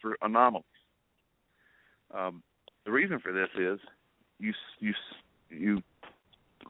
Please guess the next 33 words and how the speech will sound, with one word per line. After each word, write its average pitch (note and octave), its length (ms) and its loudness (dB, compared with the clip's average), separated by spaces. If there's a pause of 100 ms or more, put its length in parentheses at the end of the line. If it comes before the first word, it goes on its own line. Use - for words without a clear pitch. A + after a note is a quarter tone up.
observe G#2+ 380 6
these E3+ 240 4
indicators, F#2 560 0 (300)
try G#2+ 160 8
to G#2+ 60 4
remove G#2 340 4
yourself C#3 360 4
from C#3 100 -6
the C3 100 -4
situation. A#2 640 -2 (1500)
If A#2 160 2
you A2 140 0
end D#3 260 2
up E3 160 6
reacting A#2+ 720 0 (180)
to A2 80 -2
what G2 220 2
happened, C3 380 4
you're G2+ 120 -4 (100)
definitely A#2+ 440 0 (100)
slower A2+ 280 8
than G#2 140 0
the A2 160 4
other A#2 120 6
guy, D#2+ 260 -4
right? F#2 260 4
Because G2 280 2
action A#2+ 320 4
beats A2 300 -2
a-, A#2+ 360 0
reaction G#2+ 600 2
every G2+ 240 4
time. F#2+ 380 2